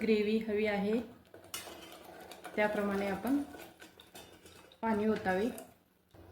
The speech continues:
आवश्यकतेनुसार यामध्ये आणखीन थोडंसं पाणी टाकावे. शेवटी यामध्ये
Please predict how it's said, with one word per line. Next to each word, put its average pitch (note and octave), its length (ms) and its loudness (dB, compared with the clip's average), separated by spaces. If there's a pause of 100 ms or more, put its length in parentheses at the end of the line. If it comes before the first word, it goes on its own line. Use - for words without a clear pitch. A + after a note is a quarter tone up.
(640)
आवश्यकतेनुसार A3 880 2
यामध्ये F#3+ 500 2 (540)
आणखीन G3 380 -2
थोडंसं F#3+ 360 0 (180)
पाणी G3 220 2
टाकावे. F#3+ 420 0 (2500)
शेवटी A#3 400 6
यामध्ये G#3 380 4